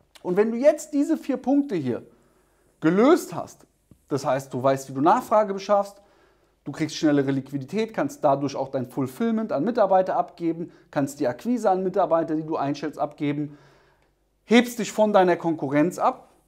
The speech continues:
weil du eben Alleinstellungsmerkmale hast und positionierst dich richtig, rufst die richtige Zielgruppe an. Jetzt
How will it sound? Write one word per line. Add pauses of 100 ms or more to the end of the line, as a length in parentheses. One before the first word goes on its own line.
weil
du
eben
Alleinstellungsmerkmale
hast (420)
und
positionierst
dich
richtig,
rufst
die
richtige
Zielgruppe
an. (240)
Jetzt